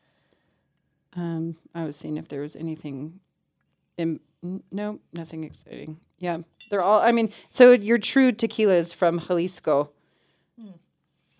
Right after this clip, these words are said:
Speaker 1: That it, those are. Okay.
Speaker 2: Very, very good. No, this is really good. It, and it, it, you know, you have a salad, and why not have some tequila with your salad?
Speaker 1: Right.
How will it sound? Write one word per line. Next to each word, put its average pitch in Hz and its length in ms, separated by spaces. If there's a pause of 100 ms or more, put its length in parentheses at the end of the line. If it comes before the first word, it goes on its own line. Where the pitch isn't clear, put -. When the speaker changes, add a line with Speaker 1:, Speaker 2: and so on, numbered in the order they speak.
Speaker 1:
That 254 180
it, 190 220
those 220 180
are. 143 160 (440)
Okay. 160 280 (1200)
Speaker 2:
Very, 208 200
very 196 220
good. 190 260
No, 196 200
this 202 160
is 180 100
really 175 180
good. 160 300
It, 185 200
and 196 120
it, 214 180 (240)
it, 196 240
you 214 120
know, 185 80
you 196 120
have 190 140
a 196 80
salad, 196 420
and 160 80
why 160 80
not 170 140
have 180 160
some 185 140
tequila 233 380
with 170 120
your 185 100
salad? 254 360 (380)
Speaker 1:
Right. 214 420